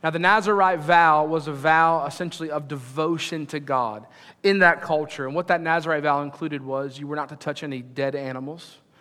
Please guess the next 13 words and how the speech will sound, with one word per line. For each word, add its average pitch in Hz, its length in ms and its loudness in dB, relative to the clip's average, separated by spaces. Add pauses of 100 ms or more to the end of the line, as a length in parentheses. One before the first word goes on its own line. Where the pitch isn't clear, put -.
(440)
Uh, 123 160 -4
so 139 160 -8
for 143 140 -8
all 143 100 -2
you 147 160 -6
steak 143 340 -4
lovers, 135 520 -8
no 127 160 -6
steak. 117 400 -8
Come 147 180 -8
on, 147 80 -4
<laughs> - 100 -16
somebody. 151 360 -2